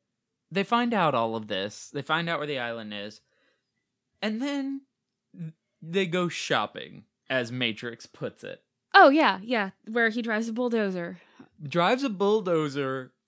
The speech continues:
Speaker 1: through the gate of a military surplus store so that he can literally turn himself into a one-man army.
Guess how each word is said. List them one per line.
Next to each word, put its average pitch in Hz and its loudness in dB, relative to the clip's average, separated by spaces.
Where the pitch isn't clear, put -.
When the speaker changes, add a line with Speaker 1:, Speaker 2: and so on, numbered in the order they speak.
Speaker 1:
through 185 -4
the 160 -6
gate 143 -4
of 135 -6
a 135 -4
military 147 -6
surplus 135 -6
store 107 -6
so - -10
that 127 -8
he 156 -12
can 139 -10
literally 160 -4
turn 151 -6
himself 131 -6
into 127 -4
a 113 0
one-man 117 -4
army. 98 -8